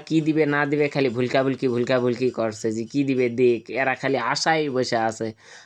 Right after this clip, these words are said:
আর খালি খায়ে যাচ্ছে। মনে হয় যে কতদিন তে বান খাবার পায়নি। আর এই দা শর্মিলা, এটাই হলো বউ। আর এই বউয়ের সাথে এই যে বউয়ের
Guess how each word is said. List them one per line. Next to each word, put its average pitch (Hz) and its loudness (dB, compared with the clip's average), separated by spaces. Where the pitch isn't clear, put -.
আর 147 0
খালি 156 2
খায়ে 151 2
যাচ্ছে। 135 2
মনে 139 2
হয় 156 2
যে 156 2
কতদিন 156 0
তে 156 2
বান 147 2
খাবার 117 -2
পায়নি। 113 -2
আর 123 0
এই 147 4
দা 131 2
শর্মিলা, 127 0
এটাই 151 0
হলো 147 2
বউ। 135 4
আর 123 0
এই 151 2
বউয়ের 165 4
সাথে 175 0
এই 156 2
যে 147 4
বউয়ের 147 4